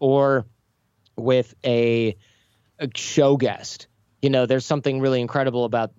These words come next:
that bringing people together. I, I think it's, I think that's one of the fun things about podcasting is, like, getting, it's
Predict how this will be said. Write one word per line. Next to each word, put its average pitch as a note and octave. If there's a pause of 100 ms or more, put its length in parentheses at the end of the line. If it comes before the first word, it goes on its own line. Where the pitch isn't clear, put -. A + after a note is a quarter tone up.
(240)
that B2+
bringing B2
people B2
together. A2+
I, C3+
I D3+
think C#3+
it's, - (500)
I F3
think E3+
that's C#3+
one D3+
of C3
the B2
fun C3
things C3
about A2+
podcasting C#3+
is, G#2+
like, G#2
getting, A#2+ (280)
it's D#3